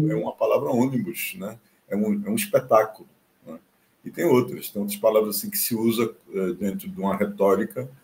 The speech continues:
Speaker 2: E a retórica nada mais do que um espetáculo, né? Então você usa umas palavras, eh, eh, como, como, eh,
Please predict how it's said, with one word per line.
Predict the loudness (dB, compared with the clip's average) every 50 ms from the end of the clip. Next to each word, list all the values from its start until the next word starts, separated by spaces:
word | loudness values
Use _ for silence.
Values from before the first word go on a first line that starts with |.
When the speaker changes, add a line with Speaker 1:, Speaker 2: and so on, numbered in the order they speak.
| -20 -20 -20 -14 _
Speaker 2:
E | 4 6
a | 10
retórica | 10 10 10 10 10 10 10 8 4 2 2
nada | 2 2 2 2
mais | 2 2 0 0
do | 0 -2
que | -2
um | -2
espetáculo, | -2 -2 -4 -4 0 4 6 6 6 4 2 -2 0
né? | 0 0 -2
Então | -2 -2 -4 -4 -4 -4 -6 -6 -6
você | -8 -6 -6 -4 -2
usa | -2 -2 -2 -2 -2
umas | -2 -2 -4 -2
palavras, | 4 6 6 8 10 10 10 8 8 4 -4 -4 -4 -6 -8 -10 -10 -8 -4
eh, | -2 -2 -2 -2 -2 -4 -4 -4 -4 -6 -6 -8 -10 -12
eh, | -16 _
como, | -12 -10 -6 -6 -6 -6 -6 -12 -14 -16 -20 -20 -20 _ -16
como, | -14 -10 -8 -8 -8 -8 -12 -20 -20 -20 -20 -20 -20 -20 -20 _ _ _ _ _ _ _ _ _ _ _ _ -20 -20 -20 -20
eh, | -18 -18 -16 -16 -18 -20